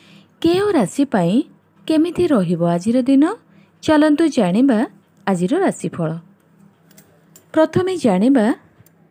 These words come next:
ମେଷ ରାଶି। ଆଜିର ଚନ୍ଦ୍ର ଚତୁର୍ଥ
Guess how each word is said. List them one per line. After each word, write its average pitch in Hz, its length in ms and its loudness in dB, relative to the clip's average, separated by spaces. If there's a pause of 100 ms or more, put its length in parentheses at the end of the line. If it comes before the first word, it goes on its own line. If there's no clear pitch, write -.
(280)
ମେଷ 240 240 2 (160)
ରାଶି। 170 360 0 (1900)
ଆଜିର 240 340 4 (1120)
ଚନ୍ଦ୍ର 214 420 2 (1900)
ଚତୁର୍ଥ 311 380 2